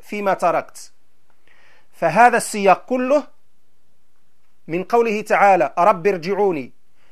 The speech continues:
إلى قوله: "فيما تركت"، سماها القرآن كلمة.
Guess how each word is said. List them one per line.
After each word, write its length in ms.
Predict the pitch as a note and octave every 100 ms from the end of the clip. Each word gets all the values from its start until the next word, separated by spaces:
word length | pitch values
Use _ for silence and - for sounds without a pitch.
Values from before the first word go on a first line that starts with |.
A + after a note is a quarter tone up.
| -
إلى 160 | A3 G#3+
قوله: 680 | G#3 B3 B3 A3+ F#3 E3+ B2 - - - - - - - - - - -
"فيما 300 | - G3 -
تركت"، 540 | G#3+ F#3 C4+ - - - - - - - - - - - - -
سماها 600 | - - D#3+ E3 F3+ F3+
القرآن 640 | F3 D#3+ D#3+ E3+ F#3 A3+ B3 -
كلمة. 360 | G3+ E3+ B2 A#2